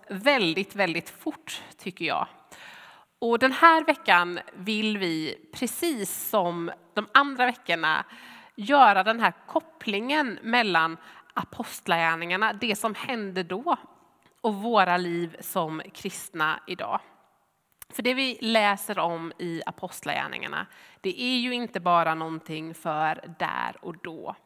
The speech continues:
utan det är någonting för här, nu också.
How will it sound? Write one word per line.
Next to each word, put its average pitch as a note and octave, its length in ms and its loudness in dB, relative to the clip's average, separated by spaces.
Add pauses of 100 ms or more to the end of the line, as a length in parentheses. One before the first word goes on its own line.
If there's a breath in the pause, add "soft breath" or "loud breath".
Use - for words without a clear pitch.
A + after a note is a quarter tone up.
(400 loud breath)
utan F3+ 400 -2
det G#3 180 -4
är F#3 280 -2
någonting E3+ 720 -10
för - 400 -6
här, F#3 840 -4
nu G3 680 -8 (280)
också. - 480 -14